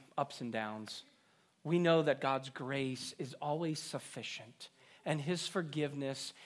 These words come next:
is always restoring, and that we can walk in sweet fellowship with Him.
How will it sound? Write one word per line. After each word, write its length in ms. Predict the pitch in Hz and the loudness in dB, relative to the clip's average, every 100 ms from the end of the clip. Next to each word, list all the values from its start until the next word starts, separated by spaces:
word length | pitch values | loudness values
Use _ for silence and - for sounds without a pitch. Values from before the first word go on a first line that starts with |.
| - | -2
is 180 | 160 - | 0 2
always 540 | 156 147 147 147 135 | 4 6 6 2 -2
restoring, 800 | 139 - - - 139 120 107 92 - _ _ - - | -4 -4 -6 -2 0 0 -4 -10 -18 _ _ -20 -4
and 160 | - 170 | 2 8
that 240 | 160 156 151 | 8 8 4
we 340 | 180 190 185 | 6 6 4
can 300 | - 156 139 | 0 -2 2
walk 360 | 147 156 160 165 | 8 8 8 2
in 140 | 135 | -4
sweet 360 | - - 156 156 | -4 -2 -2 -2
fellowship 640 | - 143 147 - 147 139 | 2 2 2 -2 -4 -2
with 160 | 127 - | -6 -6
Him. 340 | 135 117 104 | -8 -8 -8